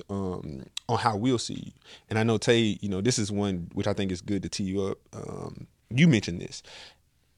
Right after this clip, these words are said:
If you are a woman and you put out there all of the things that you say are, are what you bring to a table, I, when you say this, it really stuck with me.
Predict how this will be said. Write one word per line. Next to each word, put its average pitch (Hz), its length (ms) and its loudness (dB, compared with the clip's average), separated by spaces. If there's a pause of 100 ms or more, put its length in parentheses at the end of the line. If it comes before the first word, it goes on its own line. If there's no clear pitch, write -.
(300)
If 110 220 -2
you 190 240 4
are 113 560 6
a 104 100 -2
woman 101 540 -2 (920)
and 110 160 4
you 127 100 2
put 113 420 0
out 104 260 2
there 98 260 -4
all 110 240 4
of 101 80 0
the 98 80 -2
things 104 600 -4
that 98 320 -2 (440)
you 131 600 2 (460)
say 127 440 4 (480)
are, 98 160 2
are 87 40 0
what 98 220 -2
you 117 100 0
bring 120 220 -2
to 123 140 -2
a 120 40 -4
table, 139 400 0 (1700)
I, 104 160 0
when 113 140 0
you 139 100 2
say 131 140 4
this, 113 140 0
it 110 40 2
really 104 100 0
stuck 95 160 -2
with 92 80 -6
me. 90 140 -12